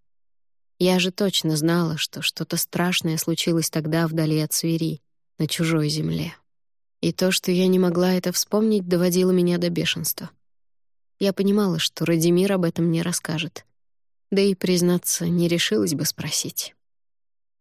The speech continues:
В висках застучало. Я ещё раз посмотрела на своего спутника и снова увидела рядом с собой обычного мальчишку. И больше ничего. В Свири его звали Олегом.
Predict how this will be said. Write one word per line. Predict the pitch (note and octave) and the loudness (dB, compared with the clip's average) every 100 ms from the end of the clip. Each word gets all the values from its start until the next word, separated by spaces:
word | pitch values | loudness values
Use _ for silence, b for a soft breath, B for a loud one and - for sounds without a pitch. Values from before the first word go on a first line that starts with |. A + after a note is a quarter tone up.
| _ _ - | _ _ -2
В | |
висках | F#3 F3+ F#3 - G#3+ | 0 2 0 0 0
застучало. | G3+ G#3+ - G#3 - F3+ E3+ E3 - _ _ _ _ _ _ _ _ - | 0 0 -2 -4 -2 -2 -2 -6 -14 _ _ _ _ _ _ _ _ -2
Я | F3+ F#3+ | 2 2
ещё | G3+ - A#3 | 2 2 2
раз | G#3+ F#3+ | 2 0
посмотрела | - - E3+ F3+ F3+ F3 | -2 -2 -2 2 2 4
на | E3+ | 2
своего | - E3+ E3 | 2 2 2
спутника | E3+ - A3 - G3 - F3+ E3 | -2 -2 -2 0 -2 -2 -4 -4
и | E3+ E3 | -4 -2
снова | - G#3 A3 F#3+ | 0 0 2 2
увидела | E3 F3+ F3 E3 E3+ | 4 4 2 2 2
рядом | F3 E3+ D#3+ | 2 0 0
с | - | -2
собой | - D#3+ F3 A3+ | -2 -2 0 0
обычного | F3+ - - F3 F3 | 0 -2 -2 0 0
мальчишку. | F3 F3+ - - - F3+ _ _ _ _ - | -2 -4 -6 -8 -10 -18 _ _ _ _ -2
И | D#3+ | 0
больше | D#3 F#3 - | 0 -4 -4
ничего. | D3+ E3 - D3 F#3 _ _ _ _ _ _ _ _ _ _ _ | -4 -4 -6 -6 -10 _ _ _ _ _ _ _ _ _ _ _
В | - | -4
Свири | - G3 A3 D4 | 0 2 4 4
его | B3 F3+ F#3+ | 4 2 2
звали | G3+ G#3 G#3 | 2 2 2
Олегом. | G3 E3+ E3+ C#3+ D3+ D#3 | 2 0 0 -2 -6 -8